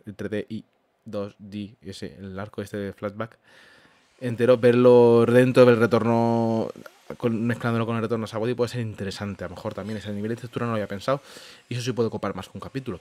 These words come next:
Podríamos verlo, podríamos verlo. Así que bueno, ¿vosotros qué opináis de esto? ¿Creéis que One Piece más o menos tendrá, si sigue así la serie y demás, porque yo creo que cuando llegamos a este,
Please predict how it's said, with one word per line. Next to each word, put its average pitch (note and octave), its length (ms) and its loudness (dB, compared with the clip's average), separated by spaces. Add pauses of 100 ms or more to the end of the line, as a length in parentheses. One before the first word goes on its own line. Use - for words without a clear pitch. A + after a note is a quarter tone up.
(760)
Podríamos E3+ 400 12
verlo, G#2 400 8
podríamos A#2+ 420 10
verlo. F2+ 380 2 (640)
Así D#3+ 240 -2
que D#3+ 80 4
bueno, A2+ 200 2
¿vosotros F3 240 4
qué - 80 4
opináis B2 360 4
de G#2 40 2
esto? G#2 200 -6
¿Creéis C#3+ 240 -2
que E3+ 160 -2
One D3 200 -4
Piece C3 200 -4
más B2+ 180 -8
o B2+ 60 -6
menos B2 180 -6
tendrá, A#2 340 -2 (460)
si - 240 -8
sigue B2 240 -2
así G#2+ 220 -4
la F#2+ 180 -4
serie G#2 240 -6
y F#2+ 40 -6
demás, G2 220 -8
porque - 240 -14
yo F#2+ 100 -10
creo G2+ 140 -8
que G2 60 -6
cuando F#2+ 240 -8
llegamos G2 300 -8
a - 40 -14
este, - 160 -14